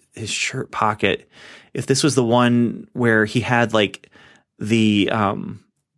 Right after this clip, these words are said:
the audio Bible or <laughs> something like that. So it's like ta-, the Bible on tape was in his shirt pocket, and, and that saved him.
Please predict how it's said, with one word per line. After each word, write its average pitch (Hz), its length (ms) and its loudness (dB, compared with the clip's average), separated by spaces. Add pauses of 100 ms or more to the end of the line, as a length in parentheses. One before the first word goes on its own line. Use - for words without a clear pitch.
(500)
the 113 240 -4
audio 120 500 4
Bible 92 580 0
or 131 80 0
<laughs> - 20 -4
something - 280 2
like - 240 -10
that. - 160 -4
So - 140 0
it's 117 100 -2
like 120 220 -2
ta-, - 460 -4
the 120 100 -2
Bible 139 260 2
on 113 160 2
tape 120 380 0
was 104 100 0
in 104 120 2
his 98 120 -2
shirt - 240 0
pocket, - 440 -14 (500)
and, - 280 -6
and 95 160 -2
that 107 180 0
saved 85 340 0
him. 85 260 -4